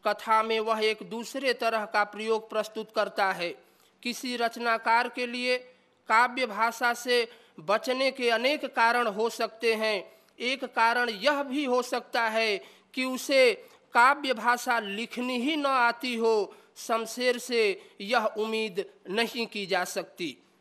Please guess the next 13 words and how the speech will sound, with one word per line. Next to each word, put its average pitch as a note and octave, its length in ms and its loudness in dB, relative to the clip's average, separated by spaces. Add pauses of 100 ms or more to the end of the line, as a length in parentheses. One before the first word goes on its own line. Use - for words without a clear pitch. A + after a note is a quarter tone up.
(160)
जहाँ G3+ 360 2
वे G#3+ 280 2
ऐसी A3 240 -6
भाषा G3+ 460 -2
लिखना G#3+ 380 -2
चाहते A3 500 -2
हैं, A#3+ 280 -4 (380)
वहाँ A3+ 380 12
वे A#3 520 12
बड़े A#3+ 320 12
समर्थ B3 520 8
दिखते A#3+ 440 8
हैं। A3 440 10